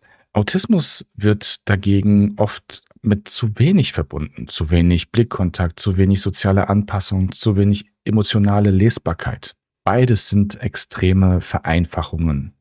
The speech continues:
Aber genau diese Vereinfachungen prägen das gesellschaftliche Bild. In meinem eigenen Leben merke ich, wie sich beides unterschiedlich auswirkt. Mein Autist gibt mir Struktur, Tiefe,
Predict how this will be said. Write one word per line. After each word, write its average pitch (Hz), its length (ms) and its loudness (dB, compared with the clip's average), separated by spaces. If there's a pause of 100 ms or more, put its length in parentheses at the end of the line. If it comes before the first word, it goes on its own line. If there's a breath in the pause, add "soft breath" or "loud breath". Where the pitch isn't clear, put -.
(180)
Aber 82 640 0
genau 98 560 2 (160)
diese 127 240 4
Vereinfachungen 95 1040 -2
prägen 92 640 0
das - 180 -4
gesellschaftliche 76 800 -4
Bild. - 400 -14 (240)
In 98 120 2
meinem 117 580 4
eigenen 147 360 0
Leben 92 580 0
merke 85 440 -2
ich, - 420 -6 (380 loud breath)
wie 113 240 2
sich 107 380 0 (100)
beides 110 640 -2 (100)
unterschiedlich 123 840 -2
auswirkt. - 640 -6 (480 loud breath)
Mein 98 180 0
Autist - 840 -4 (120)
gibt - 320 -2
mir 117 140 4
Struktur, - 640 -6 (140)
Tiefe, - 500 -4